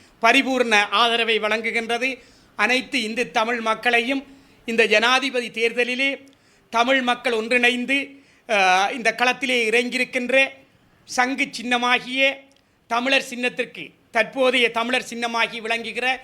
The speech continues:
இந்த ஜனாதிபதி தேர்தலின் சின்னமாக விளங்குகிற சங்கு சின்னத்திற்கு நீங்கள் வாக்களித்து, தமிழர்களின் பிரதிநிதித்துவம், தமிழர்கள் ஜனாதிபதியாக வர முடியாவிட்டாலும் இந்த நாட்டில் தமிழர் அனுபவித்த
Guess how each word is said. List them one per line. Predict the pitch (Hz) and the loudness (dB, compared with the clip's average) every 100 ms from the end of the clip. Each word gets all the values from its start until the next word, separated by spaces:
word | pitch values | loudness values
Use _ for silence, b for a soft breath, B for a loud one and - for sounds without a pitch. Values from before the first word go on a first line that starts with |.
| B B | B B
இந்த | 214 | -2
ஜனாதிபதி | 208 226 262 262 240 233 | 2 4 2 2 -2 -4
தேர்தலின் | 226 240 240 233 220 | -2 -2 -2 -4 -8
சின்னமாக | 226 233 233 208 | -8 -4 -2 -4
விளங்குகிற | 214 233 233 233 269 - B B | -4 -6 -6 -4 -4 -4 B B
சங்கு | - 247 269 277 - | -2 0 2 0 -2
சின்னத்திற்கு | 240 247 - 240 254 277 B B - | -6 -6 -4 -4 -2 -4 B B -4
நீங்கள் | 247 233 214 | 0 2 2
வாக்களித்து, | 220 240 247 247 240 285 277 - _ b b _ | 2 2 2 0 0 -2 -2 -6 _ b b _
தமிழர்களின் | 226 247 277 247 254 233 214 | 0 4 2 2 -2 -4 -6
பிரதிநிதித்துவம், | 240 262 196 302 208 180 | -4 -4 -6 -10 -10 -8
தமிழர்கள் | 226 247 240 240 | -4 -4 -2 -2
ஜனாதிபதியாக | 196 240 262 262 247 240 233 214 B B - | 0 0 0 -2 -4 -2 -2 -2 B B -2
வர | 240 262 | 2 2
முடியாவிட்டாலும் | 220 254 311 285 254 254 247 247 285 285 b b - | 2 4 6 4 2 -4 -4 -4 -6 -12 b b -12
இந்த | 226 226 | -6 -2
நாட்டில் | 233 262 277 269 - | 0 -2 -4 -10 -10
தமிழர் | 226 233 247 240 - | -8 -2 -2 -2 -6
அனுபவித்த | 208 240 254 254 - 277 277 | -6 -4 -4 -4 -2 -2 -2